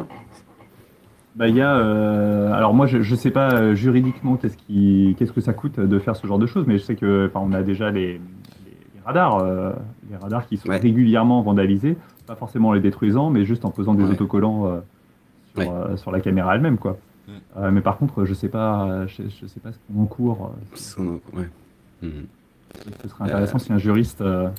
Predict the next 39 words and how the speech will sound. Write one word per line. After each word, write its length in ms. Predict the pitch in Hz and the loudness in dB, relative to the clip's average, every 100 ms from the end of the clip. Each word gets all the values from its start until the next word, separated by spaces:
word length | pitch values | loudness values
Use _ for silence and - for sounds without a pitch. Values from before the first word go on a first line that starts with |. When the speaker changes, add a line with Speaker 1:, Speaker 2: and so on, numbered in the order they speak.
| - _ _ _ _ _ | -14 _ _ _ _ _
Speaker 2:
sur 320 | - - 98 95 | -10 -8 -4 -2
le 80 | |
chat, 200 | - 113 120 | -2 -6 -10
euh, 460 | 101 107 107 107 127 123 127 - | -14 -14 -14 -12 -10 -8 -10 -6
Speaker 1:
<laughs> 20 | 95 | 4
Ouais. 140 | 104 | 6
Speaker 2:
analyse. 560 | 104 120 95 - 90 - - - | 6 2 -2 -6 -12 -8 -8 -10
Speaker 1:
<laughs> 400 | - - - - | -20 -20 -18 -2
Euh, 220 | 80 85 85 | 4 6 8
il 60 | |
y 40 | 90 | 8
a 60 | |
quelques 380 | 95 139 139 131 | 8 4 6 4
autres 120 | 135 | 4
questions 340 | 131 120 151 139 | 4 0 0 0
là 80 | 117 | 0
qui 160 | - | -4
sont 340 | - 98 87 82 - - - - - - - | -4 0 0 -2 -8 -20 -20 -20 -20 -20 -12
un 160 | - 73 | -6 -6
peu 760 | - 87 82 80 73 67 52 - - - | -4 0 2 2 0 -2 -2 -6 -8 -10
décorrélées 600 | 60 87 - 80 85 95 | -4 -4 0 2 4 2
de 120 | 87 | 0
ce 160 | 80 - | -2 -6
qui 80 | 78 | -12
était 160 | - | -8
en 160 | 78 69 - - | -6 -6 -10 -16
train 260 | - 87 | -8 -4
d'être 440 | 82 78 - - 78 | -2 -4 -6 -8 -8
dit. 440 | 73 131 156 123 - - - - - | -6 -6 -6 -8 -20 -18 -18 -14 -4
Pardon. 460 | 87 95 139 - - - | -2 0 0 -2 -8 -4
Euh, 300 | 87 85 80 | 0 0 0
c'est 180 | - 87 | -2 -2
Big 220 | 90 92 | -2 -6
Bird 280 | 95 107 110 | -2 -2 -2
qui 140 | 92 | -4
demande 380 | 90 90 110 110 | 0 2 2 -2
en 80 | 76 | -4
fait, 360 | - 92 - | -4 -6 -4
euh, 280 | 85 73 65 | -4 -4 -4